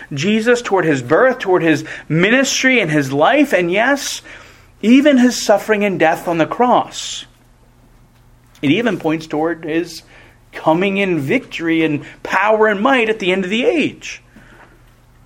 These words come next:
In fact, this was the exact truth that Jesus wanted his disciples to understand,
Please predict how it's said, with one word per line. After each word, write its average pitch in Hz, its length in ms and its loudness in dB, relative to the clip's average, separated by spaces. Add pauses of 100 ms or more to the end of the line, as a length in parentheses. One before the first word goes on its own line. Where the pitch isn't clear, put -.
(340)
In 196 80 0
fact, 233 180 2
this 262 200 2
was 247 140 4
the 233 120 4
exact 220 400 0
truth 262 260 4
that 220 140 4
Jesus 240 440 2
wanted 220 260 2
his 220 160 4
disciples 170 560 -2
to 170 100 0
understand, 160 760 0